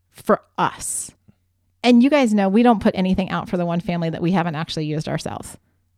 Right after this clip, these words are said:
It, it's just not what we do. But it's getting into this place of saying, "What can I learn about myself and about my spouse?"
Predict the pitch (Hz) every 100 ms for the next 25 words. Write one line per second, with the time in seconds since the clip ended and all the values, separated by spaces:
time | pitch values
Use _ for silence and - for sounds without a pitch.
0 | - 196 226 214 - 202 196 185 170 175
1 | 180 170 - - 233 220 277 370 453 330
2 | - 285 262 269 240 - - 220 311 -
3 | 349 320 240 226 247 262 - _ _ _
4 | _ _ _ 240 220 - 214 196 - 226
5 | 294 - 226 214 214 196 185 - 202 -
6 | - -